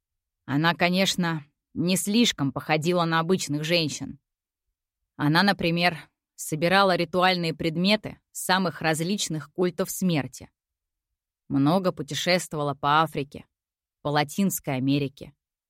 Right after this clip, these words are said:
по самым диким уголкам. Коллекция располагалась на стене в зале. Теперь её тоже нет. Алекс слишком отвлекается на прошлое Мерседес,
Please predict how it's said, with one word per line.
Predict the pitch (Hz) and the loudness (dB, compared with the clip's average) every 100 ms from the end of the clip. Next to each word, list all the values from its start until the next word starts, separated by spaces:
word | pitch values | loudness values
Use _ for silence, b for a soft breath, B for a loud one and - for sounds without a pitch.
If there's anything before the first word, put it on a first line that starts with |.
| _ _ _ _ | _ _ _ _
по | 143 | -4
самым | 143 - 202 202 165 147 | -2 2 2 4 2 0
диким | 147 190 175 165 | -2 -4 -2 -2
уголкам. | 160 160 165 165 127 127 - _ _ _ _ _ _ _ _ _ _ _ _ | 0 -2 -2 -4 -4 -6 -12 _ _ _ _ _ _ _ _ _ _ _ _
Коллекция | 143 156 202 208 - 143 | 0 4 4 2 -4 -4
располагалась | 139 - 147 147 175 185 151 160 | -4 -2 0 2 4 4 0 -2
на | |
стене | 143 - 160 165 | -4 -2 0 0
в | 160 | 0
зале. | 165 147 123 131 _ _ _ _ _ _ _ _ _ | 0 0 -2 -10 _ _ _ _ _ _ _ _ _
Теперь | - 143 - 165 170 - | -6 -6 0 0 0 -2
её | 165 160 147 143 | -2 0 0 -2
тоже | - 156 151 156 | -2 0 0 0
нет. | 151 127 - _ _ _ _ _ _ _ _ _ _ _ _ _ _ _ _ _ | 0 -2 -8 _ _ _ _ _ _ _ _ _ _ _ _ _ _ _ _ _
Алекс | - 214 269 277 - - - | 0 4 4 4 -2 -12 -10
слишком | - 220 254 - 214 202 | -2 2 4 4 2 2
отвлекается | 196 196 - 233 240 226 214 | 0 -4 0 2 2 2 2
на | 214 | 2
прошлое | 208 240 240 - 170 165 | 4 4 4 2 -4 -4
Мерседес, | 180 175 - 185 165 160 - | -4 -4 -2 -2 -4 -12 -16